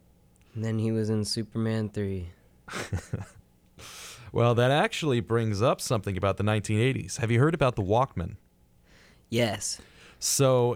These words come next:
Speaker 2: in Superman, there was an audio device called the Pressman, which played M P threes,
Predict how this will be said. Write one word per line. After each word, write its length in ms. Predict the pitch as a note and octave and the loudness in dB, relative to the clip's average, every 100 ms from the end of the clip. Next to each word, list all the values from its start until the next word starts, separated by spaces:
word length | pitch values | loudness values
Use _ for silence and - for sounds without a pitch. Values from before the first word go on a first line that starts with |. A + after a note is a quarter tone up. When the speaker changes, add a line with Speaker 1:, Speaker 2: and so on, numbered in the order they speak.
| - | -2
Speaker 2:
in 240 | B2+ A#2+ | -2 0
Superman, 680 | - - G3 D3+ G#2+ G2+ G2 | -2 -2 -2 0 2 2 0
there 140 | G2+ G#2 | 0 0
was 140 | F#2+ | 0
an 100 | F#2+ | 0
audio 340 | A2+ C#3 D3+ A2+ | 2 2 2 0
device 600 | G2 F2 F2 D#2+ - - | 0 0 0 -2 -6 -6
called 340 | - F#2+ F2+ | -2 0 -2
the 60 | - | -4
Pressman, 720 | - - C3 - - F2 - - - - | -6 -2 -2 -2 -6 -6 -10 -16 -20 -16
which 440 | - G2+ F2 - - | -4 -2 -2 -6 -8
played 480 | - A2+ G#2+ G2+ F#2+ | -2 0 0 -2 -2
M 160 | G#2 | -2
P 160 | F2+ F#2+ | -2 -4
threes, 540 | - F#2 F2+ - - | -4 -6 -6 -8 -10